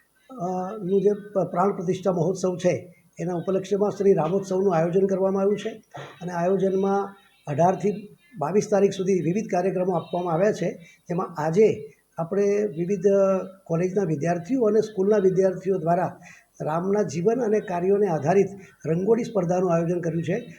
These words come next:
જેમાં લગભગ ચાલીસથી પિસ્તાલીસ સંસ્થાઓએ ભાગ લીધો છે અને આજે રંગોળી સ્પર્ધા થશે. આવતીકાલે ઓગણીસ તારીખે આપણે પોસ્ટર મેકિંગ સ્પર્ધાનું આયોજન કર્યું છે,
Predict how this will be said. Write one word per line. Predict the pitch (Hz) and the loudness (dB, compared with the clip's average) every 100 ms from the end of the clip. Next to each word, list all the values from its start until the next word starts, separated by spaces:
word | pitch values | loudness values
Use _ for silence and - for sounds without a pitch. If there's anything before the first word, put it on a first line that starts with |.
| - | -10
જેમાં | 165 190 | -4 -2
લગભગ | 180 170 202 196 | -2 -2 -4 -2
ચાલીસથી | 185 175 185 208 | -2 -2 -2 -4
પિસ્તાલીસ | 185 - - 202 214 | -4 -6 -2 0 0
સંસ્થાઓએ | - 165 160 196 190 190 | -2 -4 0 0 2 2
ભાગ | 139 156 | 0 -2
લીધો | 156 139 143 | -4 -4 -4
છે | 175 269 - - - - | -2 -4 -6 -20 -16 -6
અને | 170 | -4
આજે | 175 165 196 196 | -2 0 2 2
રંગોળી | 165 170 196 | 2 0 -2
સ્પર્ધા | - 165 160 | -2 -2 -2
થશે. | 147 131 165 220 - - _ _ - | -2 -4 -4 -6 -8 -20 _ _ -6
આવતીકાલે | 170 190 240 226 208 214 214 254 - | -4 -2 -4 0 0 2 0 -2 -6
ઓગણીસ | 165 196 220 - | -4 -2 -2 0
તારીખે | 208 208 170 | 2 2 2
આપણે | 208 208 214 | -2 0 -2
પોસ્ટર | 214 170 - 240 202 | -2 -6 -2 0 2
મેકિંગ | 196 202 196 | 0 0 -4
સ્પર્ધાનું | 196 170 170 180 170 | -2 -2 0 0 0
આયોજન | 165 165 | 0 0
કર્યું | 151 143 147 | -2 -6 -8
છે, | 180 | -12